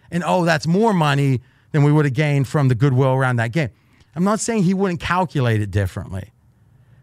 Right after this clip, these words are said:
but every commissioner, in a way, has a fiduciary responsibility to make the most money for the organization, and in this case, the collection of N F L teams. But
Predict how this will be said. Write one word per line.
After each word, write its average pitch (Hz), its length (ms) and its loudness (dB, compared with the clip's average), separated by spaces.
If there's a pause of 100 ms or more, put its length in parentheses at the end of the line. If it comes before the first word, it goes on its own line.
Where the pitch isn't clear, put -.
(100)
but 131 200 -2
every 156 380 4
commissioner, 143 640 2
in 131 140 2
a 120 60 4
way, 151 280 0
has 123 220 0
a 117 40 -2
fiduciary 131 600 -2
responsibility 135 1000 0 (420)
to 147 80 2
make 143 300 2
the 143 100 0
most 135 300 2
money 147 580 2 (480)
for 147 160 2
the 160 80 4
organization, 151 1000 0 (600)
and 117 100 6
in 120 40 6
this 135 140 4
case, 147 240 0
the 156 80 -2
collection 143 400 -2
of 139 80 2
N 147 140 2
F 147 100 0
L 160 140 0
teams. 190 600 -4 (920)
But 151 300 0